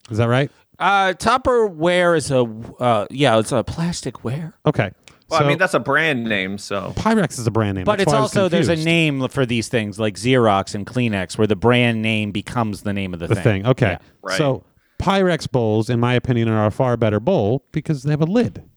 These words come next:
Speaker 2: Yeah.
Speaker 1: W-, why is everyone's cupboards full of bowls with no lids?
Speaker 2: Well, because
Speaker 1: I don't
Speaker 2: of,
Speaker 1: like
Speaker 2: uh,
Speaker 1: using bowls that are lidless.
Speaker 2: Saran Wrap.
Speaker 3: Mm.
Speaker 1: But why? Why?
Speaker 2: Which is a fucking brand,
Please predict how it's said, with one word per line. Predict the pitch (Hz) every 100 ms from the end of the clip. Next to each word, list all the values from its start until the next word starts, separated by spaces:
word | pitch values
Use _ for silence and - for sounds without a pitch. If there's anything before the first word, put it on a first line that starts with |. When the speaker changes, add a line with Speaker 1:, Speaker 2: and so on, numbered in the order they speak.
| _
Speaker 2:
Yeah. | - 101 - _ _ _ _ _ _ _ _ _
Speaker 1:
W-, | 127 -
why | 127 185
is | 233 202
everyone's | 208 202 202 165
cupboards | - 208 180 -
full | - 190
of | 180
bowls | 143 202 190 156
with | 165
no | 180 170
lids? | 165 196 - - - _ _ _ _ _ _ _ - _ _ _
Speaker 2:
Well, | - 135 202
because | 262 220 208
Speaker 1:
I |
don't | 262
Speaker 2:
of, | 233
Speaker 1:
like | 214 208
Speaker 2:
uh, |
Speaker 1:
using | 247 208
bowls | 160 240 220 180
that | 185
are | 180
lidless. | 240 175 95 - -
Speaker 2:
Saran | - 185 180 175
Wrap. | 185 220 - - - _ _ _ _ _ _ _ _
Speaker 3:
Mm. | 117 117 101
Speaker 1:
But | 95
why? | 185 240
Why? | 156 254
Speaker 2:
Which | 339 -
is | 247
a | 269
fucking | 320 330 277 254
brand, | 277 330 254 240 254